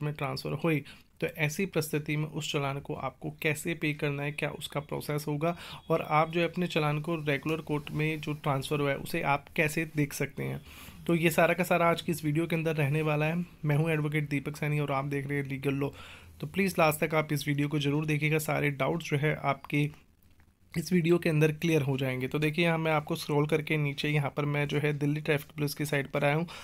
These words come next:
और स्क्रॉल करके मैं नीचे आपको लेकर जाना चाहूँगा। तो देखिए, सबसे पहले आप वर्चुअल कोर्ट पर यहाँ पर क्लिक करेंगे,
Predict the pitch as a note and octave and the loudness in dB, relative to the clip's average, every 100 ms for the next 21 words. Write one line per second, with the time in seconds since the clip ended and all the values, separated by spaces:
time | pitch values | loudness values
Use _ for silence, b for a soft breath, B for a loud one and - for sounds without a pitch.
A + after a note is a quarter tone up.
0 | B B E3 D#3 D#3 - F3 E3+ F3 E3+ | B B 4 4 2 -4 4 4 6 4
1 | D#3+ E3+ E3 D3 D3 E3 C#3+ - D3+ D3 | 4 4 4 4 4 4 4 2 0 2
2 | D3+ D3+ D3 D3 D3 D3 D#3+ D#3 D#3 D3+ | 4 4 2 0 2 2 2 -2 0 0
3 | E3 E3 D3+ D#3 D3+ D#3+ D3+ B B - | 2 0 0 2 4 2 0 B B -14
4 | - D3 C#3 D3 C#3+ E3+ E3 D#3+ D3+ D#3 | 0 0 2 -2 0 -2 0 -2 0 0
5 | D3 C3+ D3 D3 E3+ E3+ F3 D#3+ D#3+ E3+ | 2 0 -4 -4 -4 -2 0 2 2 -2